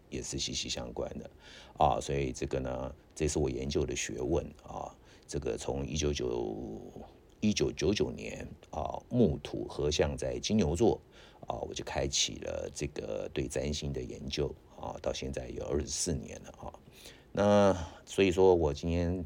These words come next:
在这个节目上来聊占星是非常开心愉悦的一件事情啊。那我也希望能够把我对占星结合时事或人物啊，或者各种啊经济啦、军事啦、政治啦，或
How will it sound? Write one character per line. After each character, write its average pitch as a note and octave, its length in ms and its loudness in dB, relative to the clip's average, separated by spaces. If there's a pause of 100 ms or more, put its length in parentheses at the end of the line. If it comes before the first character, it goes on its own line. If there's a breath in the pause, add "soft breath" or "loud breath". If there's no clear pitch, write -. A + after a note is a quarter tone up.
(100)
在 D#2+ 240 2
这 D2+ 160 -2
个 D2 100 -2
节 D2+ 140 -2
目 E2 120 0
上 D#2+ 220 0
来 D2 140 0
聊 D#2 180 0
占 E2+ 200 0
星 F2 200 -2
是 E2 100 0
非 E2 160 0
常 D2+ 440 -6
开 G2 180 2
心 G2 300 0
愉 F2+ 80 -4
悦 G2 180 2
的 - 60 -2
一 - 80 -8
件 B1 200 -10
事 - 140 -8
情 - 220 -8 (600 loud breath)
啊。 - 360 -2
那 D2 120 -2
我 D2+ 140 0
也 - 80 -4
希 - 160 2
望 F#2 180 4
能 D#2+ 120 0
够 D#2 180 2
把 - 380 -6
我 - 120 -4
对 D2+ 220 0
占 E2+ 260 2
星 F2+ 320 -2 (200)
结 - 180 -2
合 C#2 240 -2
时 - 220 -2
事 F2 340 2
或 - 180 0
人 C2+ 240 -2
物 F#2 280 2 (360)
啊， E2+ 60 -4 (100)
或 E2 140 4
者 C2+ 160 -2
各 D#2+ 180 2
种 B1+ 460 -6 (400 loud breath)
啊 A1 260 -4 (520 loud breath)
经 E2+ 260 2
济 D#2+ 320 0
啦、 C2+ 580 -2 (200)
军 D#2+ 260 -2
事 D#2 300 0
啦、 C#2 360 0
政 D#2 240 0
治 D2+ 280 -2
啦， C2+ 420 -2
或 C#2 400 -2